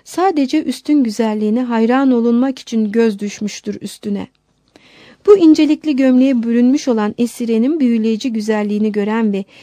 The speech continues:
yazıyı okuyan el Emin, artık karşı durma nedeni olmadığından özellikle kendisine onur veren bu armağanı kabul etmiş. Bir bardak üstündeki yazı. Halife el Mütevekkil bir gün hasta düşmüş ve tabibi Yahya'nın yazdığı harika ilaçlarla tedavi olmuş ve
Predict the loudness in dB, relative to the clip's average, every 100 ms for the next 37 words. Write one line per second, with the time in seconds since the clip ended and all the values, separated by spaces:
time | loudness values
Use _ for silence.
0 | -12 -2 0 0 -2 -4 -8 -6 -4 -4
1 | -4 -4 -2 0 0 -2 -8 -20 _ -4
2 | -4 -8 -10 -4 -4 -4 -4 -2 -2 0
3 | 0 -2 -4 -2 -2 0 -2 -2 -4 -4
4 | -4 -6 -8 -14 -20 _ -2 0 0 -2
5 | -6 -6 -2 0 0 -2 -4 -2 0 0
6 | 0 -4 -2 -2 -4 -2 -2 -2 -2 -4
7 | -4 -6 -4 -4 -6 -10 -12 -12 -14 _
8 | _ _ _ _ -20 _ _ _ 0 2
9 | 2 0 -2 -4 -6 -8 -4 -2 -4 -8
10 | -8 -6 -6 -14 -18 _ _ _ _ _
11 | _ -20 _ 2 4 4 0 0 0 0
12 | 0 0 0 0 -2 -4 -6 -2 0 0
13 | 0 -2 -4 -4 -4 -2 -2 -2 -6 -4
14 | -6 -4 -6 -4 -4 -2 -2 -2 -2 -4
15 | -6 -4 -2 0 0 0 0 -2 -2 0
16 | 0 0 0 0 -2 -4 -4 -4 -6 -4
17 | -2 -2 -2 -2 -2 -2 -2 -2 -2 0
18 | 0 -2 -4 -2 -2